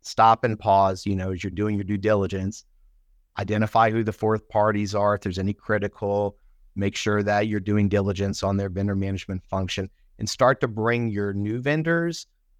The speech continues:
under that, uh, structure so that you can start getting those types of controls in place going forward. And then I think from there, you know, start to look at when your existing vendors, maybe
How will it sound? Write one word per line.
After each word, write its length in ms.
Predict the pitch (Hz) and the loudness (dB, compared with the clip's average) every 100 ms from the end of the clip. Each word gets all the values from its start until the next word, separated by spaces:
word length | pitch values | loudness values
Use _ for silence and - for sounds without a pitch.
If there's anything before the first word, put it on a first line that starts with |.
| - | -6
under 480 | 113 117 117 110 104 | -2 0 2 2 2
that, 400 | 101 101 101 - _ _ _ _ - | 2 2 0 -6 _ _ _ _ -10
uh, 160 | - 107 | -8 -6
structure 800 | - - 107 - - 156 180 - _ _ _ | -6 0 0 0 0 0 -2 -10 _ _ _
so 220 | - 117 | -2 0
that 200 | 107 104 | 2 0
you 160 | 117 113 | -2 -2
can 180 | 117 | -2
start 420 | 101 - 104 90 92 | -2 2 2 2 -2
getting 340 | 107 104 101 | -2 2 2
those 320 | 101 101 95 | 2 0 -2
types 280 | - 101 - | -2 -2 -2
of 60 | 90 | -6
controls 520 | 92 - 98 95 90 | -6 -2 -2 -2 -2
in 120 | 90 | -4
place 380 | - 95 87 - | -4 -4 -4 -6
going 320 | - 82 82 | -8 -8 -10
forward. 440 | - - 50 - - _ _ _ _ | -10 -10 -8 -10 -14 _ _ _ _
And 100 | 113 | 0
then 180 | 131 151 | 4 4
I 120 | 135 | 2
think 280 | - 117 104 | 0 -2 -2
from 240 | - 101 | -2 0
there, 560 | 101 113 107 101 98 92 - | 0 0 0 0 -2 -4 -8
you 120 | 107 | -4
know, 60 | 98 | -4
start 340 | - 117 113 - | -2 2 2 2
to 60 | |
look 280 | 110 107 - | -2 -2 -2
at 180 | 101 95 _ _ _ | -2 -4 _ _ _
when 240 | - 107 101 | -4 0 0
your 160 | 98 95 | 0 -2
existing 560 | 87 117 143 - 110 | -2 0 0 0 -2
vendors, 300 | 98 98 98 | -2 -2 -4
maybe 420 | 123 160 175 151 | 0 0 0 -2